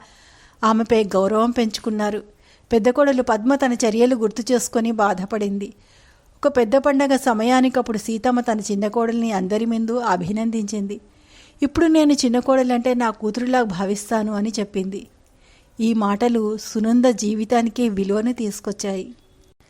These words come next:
సీతమ్మను తన చేతుల్లోనే చూసుకుంటున్న సునంద తన ప్రతి పనిలో శ్రద్ధగా వ్యవహరించేది. ప్రతిరోజు సీతమ్మకు తన చేతులతో భోజనం పెడుతూ ఆస్వాదించమని ప్రేమగా మాట్లాడేది. సీతమ్మ నెమ్మదిగా తన కోపం, బాధల్ని మర్చిపోయి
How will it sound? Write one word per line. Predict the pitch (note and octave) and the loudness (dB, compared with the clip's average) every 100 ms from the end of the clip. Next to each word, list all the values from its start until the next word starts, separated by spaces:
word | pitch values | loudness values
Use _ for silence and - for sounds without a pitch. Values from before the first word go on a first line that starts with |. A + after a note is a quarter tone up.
| _ _ - | _ _ 2
సీతమ్మను | C#4 C#4 E4 E4+ D#4+ | 2 4 2 2 2
తన | D4+ C4+ | 4 2
చేతుల్లోనే | B3+ A3 G#3+ C4 C4+ C4+ | 4 2 4 4 4 4
చూసుకుంటున్న | C4+ A#3+ - B3 B3 A#3+ | 2 0 0 0 2 2
సునంద | - G3 G#3 A#3 A3+ G#3 G#3+ - - - | 0 0 0 2 2 0 -2 -14 -10 0
తన | A#3 | 2
ప్రతి | A#3+ A3+ G#3+ C4 | 4 2 2 2
పనిలో | A#3+ G#3+ A#3 B3+ | 2 0 4 2
శ్రద్ధగా | B3 A3+ F3+ G3+ G#3+ | 4 0 2 2 2
వ్యవహరించేది. | A#3 G#3+ G3 G3+ G#3 G3+ G3 F#3 - - - - | 2 2 2 0 -2 -2 -4 -4 -10 -16 -10 2
ప్రతిరోజు | A3 G#3+ C4 A#3+ A#3 | 2 4 4 4 4
సీతమ్మకు | - A3 G#3 B3 B3 - | 0 0 2 2 2 0
తన | A#3+ | -2
చేతులతో | G#3 G#3 G3+ A#3+ A#3 A3 | 0 -2 0 -2 0 0
భోజనం | F#3+ G3 G#3 A#3 | 0 -2 -2 -2
పెడుతూ | A3+ G#3 G#3+ | -2 -4 0
ఆస్వాదించమని | A3 F#3 - A3+ G#3+ G#3+ A3 G#3 A3 | 2 0 0 -2 -2 -2 -2 -2 -4
ప్రేమగా | G#3+ G3+ G#3 G#3+ A#3 | -2 -2 0 0 0
మాట్లాడేది. | G#3+ G3 - G3+ G3 F#3 G3 - _ _ - - _ - | 0 -4 -4 -4 -2 -6 -10 -16 _ _ -20 -20 _ -6
సీతమ్మ | G#3 A#3 A3 A3 | -2 0 2 0
నెమ్మదిగా | G#3 G#3+ A3+ A3+ A#3 | 0 0 2 2 2
తన | A#3 A3+ | 2 2
కోపం, | G#3+ A3 G#3+ B3+ A#3+ | 2 2 4 2 2
బాధల్ని | G#3 G3+ G3 B3+ C4+ | 2 2 2 4 6
మర్చిపోయి | B3 G#3 - - B3 A3+ | 4 2 -4 2 2 2